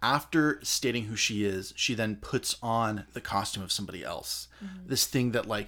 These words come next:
Speaker 1: you're like, "She's not." I mean
Speaker 2: But, but that's also just her wanting to play the story of the opera.
Speaker 1: Oh, yeah, that's true.
Speaker 2: Because the
Speaker 1: Yes.
Speaker 2: Viking doesn't fall in love with Don Julio
Speaker 1: Correct.
Speaker 2: or whatever his name is. Like,
Speaker 1: Well,
Speaker 2: you
Speaker 1: so
Speaker 2: know, if
Speaker 1: I
Speaker 2: she wants to have this fantasy with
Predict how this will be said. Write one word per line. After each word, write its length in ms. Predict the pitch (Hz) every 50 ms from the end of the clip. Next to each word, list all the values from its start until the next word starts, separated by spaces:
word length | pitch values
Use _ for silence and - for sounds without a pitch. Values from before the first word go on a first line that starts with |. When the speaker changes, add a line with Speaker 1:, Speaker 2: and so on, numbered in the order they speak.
| -
Speaker 1:
you're 120 | - 113 107
like, 160 | 95 - -
"She's 260 | - - - 107 - -
not." 240 | 82 - 98 98 -
I 60 | -
mean 140 | 127 120 117
Speaker 2:
But, 180 | 392 - 104 - -
but 180 | - 359 - -
that's 160 | 339 330 330
also 280 | - 285 294 - 285 247
just 280 | 202 214 208 - -
her 180 | - 214 202 196
wanting 320 | 185 185 185 180 180 180 180
to 100 | - -
play 640 | - - - - 196 180 170 170 165 170 170 170 -
the 80 | 185
story 560 | 180 - - 247 220 143 - - - - - - - - - - - - - - - - -
of 220 | 208 202 175 151
the 140 | 170 175 214
opera. 500 | 214 208 185 175 185 190 196 196 196 190
Speaker 1:
Oh, 280 | 180 170 156 143 131 127
yeah, 220 | 131 131 135 139 131
that's 200 | 139 139 - -
true. 200 | - - - -
Speaker 2:
Because 240 | - 254 233 214 202
the 120 | - -
Speaker 1:
Yes. 80 | - -
Speaker 2:
Viking 420 | 226 226 233 226 233 202 175 190
doesn't 280 | 185 180 180 185 - -
fall 240 | - 185 170 170 170
in 80 | 170 185
love 220 | 196 190 175 170
with 220 | - - - -
Don 380 | - 180 175 175 175 175 175 - -
Julio 300 | 185 202 220 202 170 143 -
Speaker 1:
Correct. 240 | 127 127 113 98
Speaker 2:
or 40 | 87
whatever 240 | 165 175 165 - -
his 120 | - - -
name 160 | 85 98 107
is. 280 | 120 214 220 - - -
Like, 280 | 147 139 117 123 - - - - - - - - _ -
Speaker 1:
Well, 160 | 202 208 202
Speaker 2:
you 100 | 208 214
Speaker 1:
so 60 | 202
Speaker 2:
know, 160 | 165 131 - -
if 80 | - 214
Speaker 1:
I 40 | 165
Speaker 2:
she 200 | - - 254 233
wants 300 | 214 214 208 202 202 -
to 100 | 202 196
have 260 | 208 185 180 180 175
this 260 | 165 180 180 - - - - -
fantasy 480 | - - 208 196 190 190 196 - 190 180
with 460 | 165 160 160 160 170 - - - -